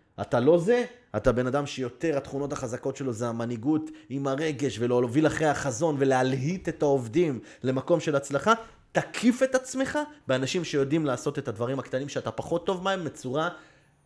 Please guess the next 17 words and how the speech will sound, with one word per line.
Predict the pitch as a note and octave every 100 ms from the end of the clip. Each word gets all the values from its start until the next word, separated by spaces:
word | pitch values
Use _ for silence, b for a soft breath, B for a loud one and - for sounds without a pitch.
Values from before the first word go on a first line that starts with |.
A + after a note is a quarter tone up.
| _
מצוינת, | A#2+ C#3 - D3+ E3+ A3 C4+ -
אבל | A#2+ A#2 B2
אתה | - E3
משלים | D3+ - C#3+ E3+
אותם. | D#3+ D#3 E2 - _ b b b
אנשים | G2+ A2+ - G3
חזקים | - F#3+ B2 B2 - G3 F#3 F#3 b b b b _ _
לא | A#2 F3+
מפחדים | A3 A3 F3+ A#2 F3+
להקיף | D#3+ C3 - F#3
את | -
עצמם | F3 - D#3 C3
באנשים | B2 A#2+ F3
חזקים | - D3 B2+ - E3
אחרים | - D3+ E3+ F3
בדברים | D3+ B2+ C3 D3
אחרים. | C#3+ A#2+ F2